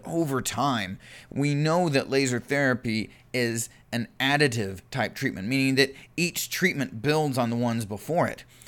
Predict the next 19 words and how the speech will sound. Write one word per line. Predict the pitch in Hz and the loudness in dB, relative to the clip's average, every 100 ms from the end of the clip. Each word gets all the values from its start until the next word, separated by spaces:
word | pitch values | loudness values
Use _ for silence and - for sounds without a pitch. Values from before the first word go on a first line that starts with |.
| - - | -12 2
So | 156 143 | 6 6
if | 135 | 6
you | 143 | 0
have | 135 196 214 190 | 0 2 4 4
a | 131 | 2
significant | - 117 120 139 175 151 139 120 | 2 0 0 0 0 -2 -4 -4
condition | - 110 139 262 123 107 113 - | -4 -2 0 0 0 0 -4 -6
that | 120 131 | -4 0
needs | 143 143 139 131 - - | 2 2 2 0 -6 -4
significant | - 113 143 190 156 131 - | -2 2 2 0 0 -2 -2
tissue | - 120 127 110 | -4 -2 -2 -2
repair | 107 - 117 117 196 240 - | -2 0 2 2 0 -4 -8
and | 113 107 | -4 -2
regeneration, | 107 117 110 101 135 190 202 254 - - - _ _ | -2 -2 0 2 2 2 0 -2 -10 -20 -20 _ _
it's | 143 - | -4 -2
going | 175 185 | 2 2
to | 156 | 4
take | 139 110 | 2 0
time. | 123 143 110 | 0 0 -2